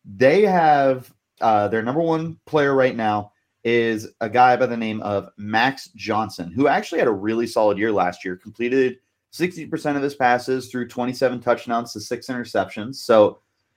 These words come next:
he's got a rock solid chance at this starting opportunity. I would tell you, just because Jayden Daniels is going to L S U does not guarantee that he's the starter. But with that being said, I do think that Jayden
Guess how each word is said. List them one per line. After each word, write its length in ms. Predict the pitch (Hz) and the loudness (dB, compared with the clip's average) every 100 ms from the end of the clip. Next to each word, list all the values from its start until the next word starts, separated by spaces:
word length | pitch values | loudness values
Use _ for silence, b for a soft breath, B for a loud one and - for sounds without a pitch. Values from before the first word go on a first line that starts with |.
| _ | _
he's 300 | _ 160 220 | _ 0 0
got 460 | 185 185 170 165 - - | 6 8 8 6 2 0
a 100 | 123 | 2
rock 320 | 113 123 147 | 6 6 6
solid 320 | - 139 131 | 4 6 4
chance 340 | 127 117 117 113 | 0 -2 -4 -2
at 200 | 113 117 | 0 0
this 160 | 120 113 | -2 -2
starting 340 | - 117 113 | 0 0 2
opportunity. 680 | 110 110 110 110 110 110 113 | 0 0 -2 -4 -4 -2 2
I 140 | 120 | 2
would 180 | 156 180 | 2 -2
tell 200 | - 139 | 2 4
you, 160 | 131 135 | 4 2
just 360 | - 135 180 | 2 0 0
because 440 | 196 190 117 123 117 | -2 -2 2 2 2
Jayden 280 | 117 113 104 | -2 -2 0
Daniels 360 | 104 110 117 | -2 -2 -6
is 80 | 101 | -8
going 240 | 92 107 | -4 -2
to 80 | 107 | 0
L 160 | 101 101 | 2 2
S 160 | 98 | 0
U 100 | 98 | -4
does 180 | 104 87 | -4 -2
not 220 | 98 101 | 0 0
guarantee 420 | 92 101 98 - 98 | 0 -4 -4 -4 -4
that 100 | 87 | -4
he's 240 | 95 90 | -8 -8
the 100 | 87 | -12
starter. 440 | - 95 92 80 - | 0 2 2 0 8
But 360 | 151 123 - _ _ _ _ _ _ _ | 10 10 6 _ _ _ _ _ _ _
with 300 | 104 147 180 | 6 6 8
that 260 | 156 151 131 | 8 6 6
being 240 | 131 123 | -2 -2
said, 340 | 117 117 117 123 | 0 4 4 4
I 220 | - 117 | 2 2
do 420 | 107 90 120 131 | 0 -6 -2 -2
think 380 | 135 120 120 - | 0 -4 -2 0
that 280 | 110 104 - | 0 0 -2
Jayden 580 | - 117 117 117 120 | -2 0 4 2 2